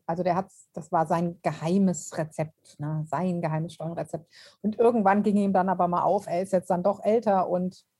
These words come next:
wäre auch ein bisschen schade, wenn er sein geheimes Rezept irgendwann mal mit ins Grab nimmt. Also hat er es aufgeschrieben und dann haben wir das bekommen und dann waren wir ein bisschen überfordert mit dem Rezept, weil da stand drin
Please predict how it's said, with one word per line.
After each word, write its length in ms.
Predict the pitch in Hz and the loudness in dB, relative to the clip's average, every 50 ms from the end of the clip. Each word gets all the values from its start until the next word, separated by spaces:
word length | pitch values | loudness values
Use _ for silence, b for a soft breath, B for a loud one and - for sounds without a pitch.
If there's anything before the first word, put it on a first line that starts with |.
| _ _ - | _ _ -2
wäre 180 | 185 196 - | 0 2 2
auch 40 | 214 | 2
ein 40 | 185 | 2
bisschen 160 | 208 190 202 196 | 0 -2 -4 -2
schade, 280 | - 214 196 220 214 220 | 0 0 0 0 0 0
wenn 80 | 202 | 0
er 80 | 196 185 | 0 2
sein 140 | 190 180 180 | 0 0 0
geheimes 360 | 175 165 175 190 208 190 190 | 2 2 2 2 0 0 2
Rezept 320 | 196 196 196 208 196 202 180 | 0 2 2 0 -2 0 0
irgendwann 260 | 196 196 196 190 190 | 0 2 2 2 2
mal 100 | 190 185 | 2 2
mit 120 | 185 180 | 2 0
ins 160 | 175 170 156 - | 0 -2 -4 0
Grab 240 | 202 220 277 - | 2 2 2 4
nimmt. 340 | 208 190 226 302 330 - - b b b b b b b b | 4 4 4 2 2 -2 -6 b b b b b b b b
Also 260 | 185 190 202 220 190 | 0 2 2 2 2
hat 120 | 202 214 | 4 4
er 80 | 220 214 | 4 4
es 120 | - - _ _ | 2 -2 _ _
aufgeschrieben 680 | - 196 226 220 - 185 - - 196 185 175 175 185 190 - - | 0 0 0 0 -2 -10 -8 -4 -2 0 0 0 -2 -4 -4 -4
und 160 | 185 190 190 | -4 -2 0
dann 160 | 180 185 185 | 0 2 2
haben 120 | 196 202 | 2 2
wir 80 | 196 190 | 2 2
das 140 | 196 185 - | 0 -2 -6
bekommen 460 | - - - - 185 180 214 240 262 | -8 -10 -4 0 2 2 4 4 2
und 80 | 233 208 | 2 2
dann 140 | 190 175 175 | 2 2 2
waren 160 | 175 185 208 | 2 2 2
wir 60 | 208 196 | 2 2
ein 100 | 185 - | 0 -2
bisschen 300 | 202 - - 226 214 196 | -4 -6 -4 -4 -2 0
überfordert 560 | 190 196 180 - - 254 359 359 233 - 190 | 0 0 0 2 2 4 4 4 2 2 2
mit 80 | 180 | 0
dem 120 | 185 185 180 | 0 2 0
Rezept, 380 | 175 170 - 196 208 202 - b b b b b b - | 0 0 0 -2 -2 -2 -4 b b b b b b 0
weil 140 | 185 175 180 | 2 2 4
da 120 | 180 185 | 2 2
stand 400 | 185 - - 170 196 214 214 - - | 0 -2 -2 -2 -2 -2 -4 -6 -8
drin 300 | 202 - - 233 220 - | -8 -6 -6 -6 -8 -10